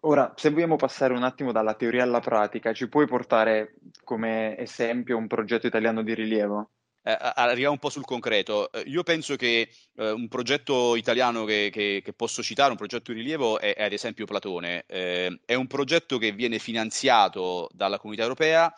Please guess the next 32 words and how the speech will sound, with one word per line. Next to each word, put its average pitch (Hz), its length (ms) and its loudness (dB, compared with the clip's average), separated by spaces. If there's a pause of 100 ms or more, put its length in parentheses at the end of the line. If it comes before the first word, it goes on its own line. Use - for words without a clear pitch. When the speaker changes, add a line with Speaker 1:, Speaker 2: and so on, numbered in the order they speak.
(340)
Speaker 2:
eh, 104 240 -4
e 123 100 -2
che 165 120 0
è 147 60 0
promosso 147 540 -2
da 113 120 4
una 127 140 -2
delle 104 160 -2
principali 98 960 0
utility 95 440 -10
del 90 140 -6
nostro 87 320 -10
paese. 76 480 -8 (480)
Eh, 110 380 2
Platone 185 320 4
è 156 60 6
una 139 140 4
soluzione, 160 1080 0
ehm, 101 800 2 (320)
multipiattaforma 123 1000 0
basata, 92 1000 2
eh, 87 60 -8
su, 87 420 -12
su 90 120 -20
tecnologia 107 420 -6
blockchain 95 760 -6 (680)
che - 180 -2
consentirà 165 1040 2 (220)
a - 200 -10
tutti - 300 -16
gli 127 140 -6
attori, 104 680 -6